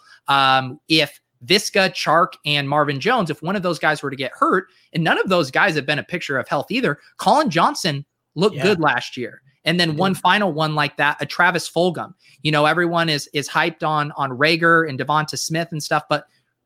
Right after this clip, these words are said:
Speaker 1: Fulgham could just be in three wide receiver sets. He also looked good. So I'm trying to use my stacks and just get a little creative, go a little bit further down in the draft applet.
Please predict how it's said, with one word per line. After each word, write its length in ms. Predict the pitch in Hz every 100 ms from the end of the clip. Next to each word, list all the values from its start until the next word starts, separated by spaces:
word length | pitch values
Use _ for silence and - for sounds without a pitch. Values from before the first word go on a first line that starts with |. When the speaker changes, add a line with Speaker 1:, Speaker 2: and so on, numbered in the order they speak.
| _ _
Speaker 1:
Fulgham 360 | 170 262 302 180
could 160 | 208
just 240 | 160 180 123
be 160 | 160
in 100 | 185
three 220 | 127 156 151
wide 240 | 147 143
receiver 320 | 131 143 139
sets. 240 | - 156 -
He 160 | - 214
also 280 | 165 -
looked 240 | 139 131 -
good. 200 | 143 117
So 280 | - 143 - -
I'm 100 | 160
trying 260 | 165 208 240
to 60 | 247
use 380 | 156 180 202
my 160 | 226 220
stacks 640 | - - 151 160 208 - - _
and 80 | 175
just 180 | 185 -
get 100 | 190
a 80 | 156
little 340 | 151 220 320
creative, 640 | 320 233 180 165 160 151 - _
go 140 | 170 156
a 60 |
little 300 | 139 143 214
bit 240 | 214 220 -
further 320 | 185 180 180
down 260 | 147 143 165
in 80 |
the 60 | 165
draft 400 | 135 139 143 -
applet. 400 | 175 180 202